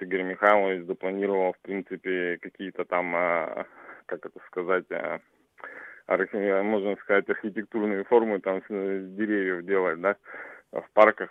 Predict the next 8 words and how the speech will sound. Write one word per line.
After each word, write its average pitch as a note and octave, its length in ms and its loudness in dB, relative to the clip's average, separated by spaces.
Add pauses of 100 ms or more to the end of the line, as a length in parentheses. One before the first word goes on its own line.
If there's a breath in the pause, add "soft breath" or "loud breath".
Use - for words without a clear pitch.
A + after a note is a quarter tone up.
э, F2+ 180 2
высаживать F#2 600 0
новые F#2 320 0
деревья, G2 400 0
новые F2+ 340 -2
посадки. - 520 0
Ну, F#2+ 1000 -4
хочется G#2 400 -8